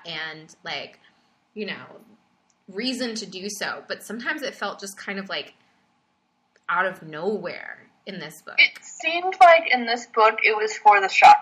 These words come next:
Speaker 2: value.
Speaker 1: It kinda did,
Speaker 2: And
Speaker 1: yeah.
Speaker 2: I really appreciate that at all. 'Cause I totally agree. There's a time and place for these stories, and if I was reading about a horrific experience where this is a real thing, where someone has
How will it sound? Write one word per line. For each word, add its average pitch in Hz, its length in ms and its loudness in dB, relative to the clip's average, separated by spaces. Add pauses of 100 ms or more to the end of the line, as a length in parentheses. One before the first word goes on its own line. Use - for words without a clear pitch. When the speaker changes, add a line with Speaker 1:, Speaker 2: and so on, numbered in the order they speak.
Speaker 2:
value. - 640 0
Speaker 1:
It - 60 -20 (100)
kinda 269 200 -12
did, 262 180 -10 (100)
Speaker 2:
And 233 60 -12
Speaker 1:
yeah. 196 140 4
Speaker 2:
I 226 160 6 (280)
really 220 340 4
appreciate - 640 -4
that - 320 4
at - 80 -2
all. - 320 6
'Cause 247 100 -6
I 262 100 10
totally 370 320 6
agree. - 340 8 (260)
There's 277 220 4
a - 40 -20
time 277 220 10
and 240 140 -4
place 233 240 0
for 214 100 -14
these 202 200 -6
stories, 202 480 2 (180)
and 175 580 2 (880)
if - 140 6
I 214 100 8
was 214 160 0
reading 247 400 4
about 185 560 8 (1160)
a - 80 4
horrific - 540 2
experience 233 760 8
where 196 580 8
this - 160 -8
is 208 120 -10
a 381 100 4
real 220 340 6
thing, 233 280 8
where 202 140 6
someone 196 340 4
has 190 140 0